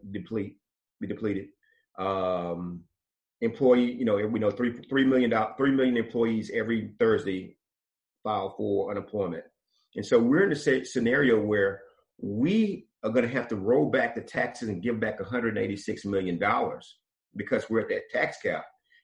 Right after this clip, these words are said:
even though we need it. But yet, we're gonna have to lay off people.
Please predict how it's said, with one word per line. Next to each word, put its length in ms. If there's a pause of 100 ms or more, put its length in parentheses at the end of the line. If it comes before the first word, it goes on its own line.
(100)
even 300
though 140
we 220
need 300
it. 200 (640)
But 220
yet, 340 (1300)
we're 140
gonna 100
have 80
to 80
lay 160
off 200
people. 440